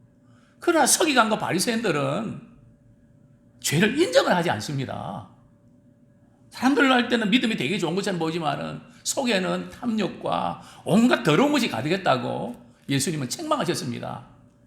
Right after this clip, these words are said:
어느 정도 책망하셨는가 하면, "화 있을진저." 예수님이 그런 표현 안 쓰셨거든요.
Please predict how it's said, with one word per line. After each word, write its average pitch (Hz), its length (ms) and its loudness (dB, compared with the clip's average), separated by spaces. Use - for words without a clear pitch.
어느 208 200 8
정도 311 220 6
책망하셨는가 190 600 -2
하면, 143 360 -6
"화 403 220 -2
있을진저." - 880 -8
예수님이 196 640 2
그런 285 200 0
표현 262 140 0
안 - 160 -4
쓰셨거든요. 165 840 -4